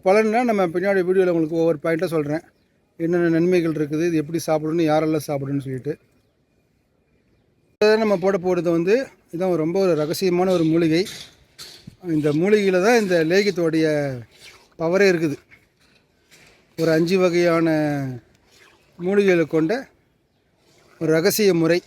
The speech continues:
ஏன்னா நம்ம இந்த குருநாதர் என்ன சொல்றாருன்னா, இதை வந்து அதிகம் சொல்லாத வெளியில அப்படின்ற முறையில அவர் சொன்னதுனால நம்ம அது என்ன மூலிகை நமக்கு சொல்லலை.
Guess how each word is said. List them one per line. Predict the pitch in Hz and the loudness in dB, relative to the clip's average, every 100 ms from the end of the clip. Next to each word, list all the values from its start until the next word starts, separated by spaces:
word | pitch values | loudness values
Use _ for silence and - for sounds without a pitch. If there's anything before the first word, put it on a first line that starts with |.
| _ - _ _ _ _ - | _ -20 _ _ _ _ -8
ஏன்னா | 175 | -4
நம்ம | 180 170 | 0 0
இந்த | 160 | 0
குருநாதர் | 170 220 226 202 185 | 0 0 2 2 0
என்ன | 208 | -2
சொல்றாருன்னா, | 185 185 175 190 233 | 0 2 2 0 0
இதை | 190 | -2
வந்து | 175 185 | 0 -2
அதிகம் | 180 196 - | -2 -6 -4
சொல்லாத | 170 196 185 160 | 0 2 2 2
வெளியில | 156 170 156 151 139 107 _ _ _ _ _ - - - | 0 -2 -2 -2 -2 -6 _ _ _ _ _ -20 -20 -10
அப்படின்ற | 156 143 170 180 175 165 | -8 -2 0 2 2 2
முறையில | 180 208 196 | 2 4 2
அவர் | 165 156 | 2 -2
சொன்னதுனால | 170 175 165 202 | -2 0 -2 -2
நம்ம | 202 175 | -2 -2
அது | 151 156 151 139 147 - 165 | -2 -2 -2 -4 -10 -12 -6
என்ன | 170 160 | -2 0
மூலிகை | 160 165 165 | 0 0 2
நமக்கு | 147 135 - | 0 -2 -4
சொல்லலை. | 151 147 | -4 -2